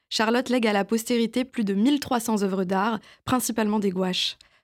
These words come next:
Parce qu'avant d'être une victime des camps nazis, Charlotte est une artiste. Elle s'inspire des grands de son époque, des artistes juifs Chagall et Modigliani,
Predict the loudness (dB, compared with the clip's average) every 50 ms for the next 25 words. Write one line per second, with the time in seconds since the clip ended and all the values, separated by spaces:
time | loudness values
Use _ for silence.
0 | _ -6 -4 0 0 2 2 4 2 2 2 0 0 0 0 0 0 0 -2 -2
1 | -2 0 0 2 2 0 0 0 0 2 2 2 0 0 0 -2 -2 -2 -2 -2
2 | 0 0 2 2 0 0 0 -2 -2 -2 -2 -2 -2 -2 -4 -6 -6 -4 -4 -6
3 | -10 -12 -16 _ _ _ _ _ _ _ _ -4 -2 -2 0 0 0 0 0 -2
4 | -2 0 0 0 0 0 0 0 -2 -2 0 0 0 0 0 -2 -2 -4 -4 -6
5 | -12 -18 _ _ _ _ -2 -2 0 0 0 0 0 -2 -2 0 0 -2 0 0
6 | -2 -2 -2 0 0 0 2 2 2 2 2 0 -2 -4 -2 -2 0 0 0 -2
7 | -2 -4 -2 0 0 0 2 0 0 -2 -2